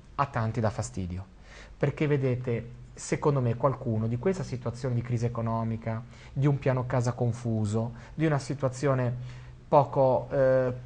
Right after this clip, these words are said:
poco chiara, magari ne approfittava, perché c'è sempre quello che nelle crisi ne approfitta. Noi abbiamo tolto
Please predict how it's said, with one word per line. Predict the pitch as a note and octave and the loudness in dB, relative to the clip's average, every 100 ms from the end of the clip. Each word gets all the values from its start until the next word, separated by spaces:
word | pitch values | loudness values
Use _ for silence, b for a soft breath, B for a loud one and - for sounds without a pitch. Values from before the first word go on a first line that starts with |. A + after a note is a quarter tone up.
| - | 4
poco | E3+ D3+ D3 | 6 6 4
chiara, | - D#3+ C#3 C3 B2+ B2 B2+ B B - - - - | 4 6 10 10 8 6 4 B B -10 -14 -16 -6
magari | F#3 G#3+ A3+ D#3 - - | 2 8 10 10 4 -4
ne | D#3+ D#3 | 2 4
approfittava, | D3+ D3 C3+ - C3+ G#2+ G#2+ A2+ | 4 0 4 10 10 10 6 2
perché | - F3 F3+ | 2 2 2
c'è | |
sempre | F3 F3+ A#2+ A2 | 2 4 4 2
quello | - A#2 A2 | 0 2 2
che | A#2+ | 4
nelle | A#2 A#2 | 4 2
crisi | - A#2+ G#2+ | 4 4 4
ne | A2 | 2
approfitta. | A2 A2+ - G2 - G2+ - | 2 -2 -2 -4 -4 -8 0
Noi | G#3+ | 4
abbiamo | G3+ D3 C#3 | 6 6 4
tolto | C#3 C#3 G2 - G#2+ G2+ | 8 8 8 2 -2 -2